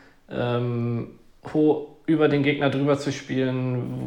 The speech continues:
w-, womit viele Spieler Probleme haben, ähm, weil viele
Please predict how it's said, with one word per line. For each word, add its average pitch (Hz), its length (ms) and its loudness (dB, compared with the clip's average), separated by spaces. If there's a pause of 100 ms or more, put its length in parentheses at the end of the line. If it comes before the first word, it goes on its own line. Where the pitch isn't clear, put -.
w-, - 20 -10
womit 135 300 0
viele 135 540 2
Spieler 135 420 2
Probleme 131 460 -2
haben, 127 460 0 (420)
ähm, 113 300 -4
weil 117 140 2
viele 135 600 2